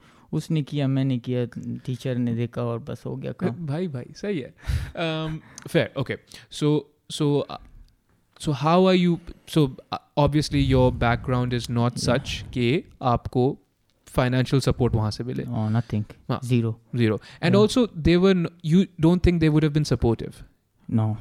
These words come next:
Speaker 1: nothing।
Speaker 2: नहीं? नहीं कि आप
Speaker 1: They
Speaker 2: बॉक्सिंग में
Speaker 1: was
Speaker 2: जा रहे हो, इतनी skill है, Russia, ई-, आप पाकिस्तान को represent कर रहे हो।
Speaker 1: जी, जी।
Speaker 2: तो नहीं?
Speaker 1: नहीं, और वो कहते थे कि ये, म, फजूल काम है।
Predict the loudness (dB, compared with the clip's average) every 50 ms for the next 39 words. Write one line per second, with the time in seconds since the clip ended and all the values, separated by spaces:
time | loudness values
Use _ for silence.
0 | 0 -2 -2 0 0 -2 -2 -2 -6 -10 -6 0 2 2 2 2 0 -6 _ _
1 | _ _ _ _ _ _ 0 2 2 2 2 2 2 2 2 2 2 2 4 4
2 | 4 4 4 2 2 4 4 4 4 4 4 2 0 -2 -2 0 0 0 0 2
3 | 2 4 4 4 4 4 2 2 2 2 2 4 4 4 2 2 0 -2 _ _
4 | _ _ _ -4 -4 -2 0 0 0 2 2 0 0 0 0 0 2 2 2 4
5 | 4 2 2 0 0 -2 -4 -2 -2 -2 0 0 0 0 0 -2 -4 -4 -8 -18
6 | -20 -20 -12 -6 -4 -2 0 0 0 -2 -6 -10 -14 _ _ _ _ _ _ _
7 | -8 -6 -6 -6 -8 -10 _ _ -20 -20 -20 -20 _ _ _ _ 0 2 2 4
8 | 4 2 0 -2 -6 -12 -20 -8 _ 0 0 0 0 -2 0 0 2 2 2 2
9 | 0 -2 0 0 -2 0 0 -2 -2 -2 -2 0 0 2 2 2 2 2 0 0
10 | -2 -2 -2 0 0 2 2 2 2 0 0 -2 -2 -4 -4 -2 0 0 0 -2
11 | -2 -4 -4 -4 -4 -4 -4 -6 -8